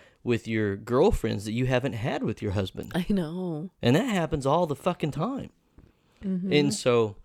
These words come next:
Speaker 1: <clears throat> but I think that that, once again, it, it is, it does, and to your point about the intimacy and the connection on there, that's exactly what it is. That
Speaker 2: Mm-hmm.
Speaker 1: you're, you're that connected and you have that deeper level of intimacy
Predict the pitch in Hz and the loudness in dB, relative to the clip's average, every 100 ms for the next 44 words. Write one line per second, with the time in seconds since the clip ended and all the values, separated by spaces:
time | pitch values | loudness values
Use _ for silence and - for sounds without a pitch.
0 | - - - - - 220 165 147 135 123 | -20 -14 -6 -2 0 0 -2 -2 2 2
1 | 127 127 113 - 107 113 101 - 104 139 | 2 -2 -4 -4 -2 -2 -6 -8 -8 -4
2 | 123 104 - 107 98 104 92 104 98 104 | -4 -4 -4 -4 -2 -2 -2 -6 -4 2
3 | 107 120 107 98 98 101 101 - 131 110 | 2 2 0 -6 -6 -6 -4 -4 -2 -4
4 | 98 98 76 107 110 101 - 101 95 - | -6 -8 -8 -6 -6 -6 -6 -8 -8 -6
5 | 110 147 - 113 104 101 - _ - 311 | -4 -4 -4 -4 -4 -4 -8 _ -8 -6
6 | 113 98 113 180 - 110 98 101 98 - | -6 -2 -2 -2 -2 -2 0 -2 -6 -8
7 | 113 - 107 175 107 107 95 - - - | -10 -4 -2 0 0 2 0 -2 -16 -20
8 | _ 120 127 113 120 156 - 120 120 120 | _ 2 2 4 2 0 -4 -2 -2 -2
9 | - 107 107 - _ _ - 110 104 101 | -4 -6 -6 -18 _ _ -6 -2 -2 -4
10 | 101 98 95 101 98 95 - 101 123 135 | -4 -4 -4 -2 -4 -6 -14 -2 2 2
11 | - 110 101 98 131 139 123 110 113 107 | -2 -8 -12 0 0 6 4 6 4 4
12 | 107 95 110 123 107 92 - - 87 | 0 0 -2 -2 -4 -4 -8 -10 -10